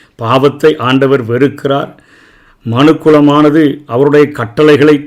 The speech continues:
தள்ளிவிட்டது. ஆகவே அந்த கடைசியான தேவ கோபாக்கினை, ஏழு வாதைகள் உள்ள ஏழு பொற்கலசங்களினுடைய கோபாக்கினை அடுத்த அதிகாரத்துல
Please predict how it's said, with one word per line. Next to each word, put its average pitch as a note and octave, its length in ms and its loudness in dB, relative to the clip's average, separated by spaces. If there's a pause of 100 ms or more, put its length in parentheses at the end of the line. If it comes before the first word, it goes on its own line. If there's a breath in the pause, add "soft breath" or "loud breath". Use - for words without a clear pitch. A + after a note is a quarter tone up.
தள்ளிவிட்டது. D3+ 800 0
ஆகவே C#3 760 0 (440 soft breath)
அந்த C3+ 280 -2
கடைசியான D3 1080 -2
தேவ D#3 480 -2
கோபாக்கினை, C#3 720 0
ஏழு D#3+ 480 -4
வாதைகள் C#3 520 0
உள்ள B2+ 460 -4 (340 soft breath)
ஏழு E3+ 400 2
பொற்கலசங்களினுடைய C#3+ 1500 0
கோபாக்கினை C#3+ 800 -2
அடுத்த D3 360 -4
அதிகாரத்துல C3+ 920 -4